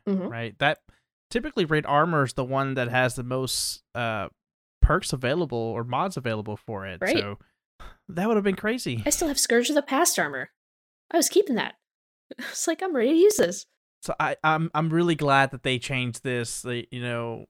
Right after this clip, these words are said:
Speaker 2: um, removing sunsetting, everyone was super loud and vocal about how this is not working. So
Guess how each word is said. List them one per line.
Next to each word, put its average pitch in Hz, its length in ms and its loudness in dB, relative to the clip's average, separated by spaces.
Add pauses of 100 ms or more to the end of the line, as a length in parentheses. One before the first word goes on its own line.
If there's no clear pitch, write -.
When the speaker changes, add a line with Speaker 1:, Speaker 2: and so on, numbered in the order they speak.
Speaker 2:
um, 113 600 -6 (1000)
removing 143 480 4
sunsetting, 120 840 -2 (120)
everyone 139 480 2
was 120 380 -2
super 135 640 0
loud 123 400 2
and 120 120 -4
vocal 123 420 -2
about 110 320 0
how 117 220 4
this 110 220 -4
is 107 160 -8
not 107 180 -4
working. 98 540 -10
So 104 420 -10